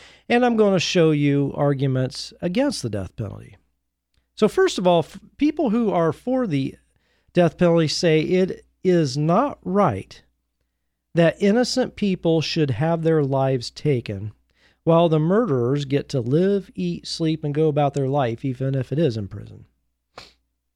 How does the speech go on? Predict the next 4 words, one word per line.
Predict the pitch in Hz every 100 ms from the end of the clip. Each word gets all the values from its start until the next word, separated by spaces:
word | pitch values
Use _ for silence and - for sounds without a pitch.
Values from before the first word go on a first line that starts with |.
| _ _ _ _ _ _ _ _ _ _ _ _ _ _
It's | 120 -
not | 147 156 -
right | 151 123 - - - _ _ _
that | -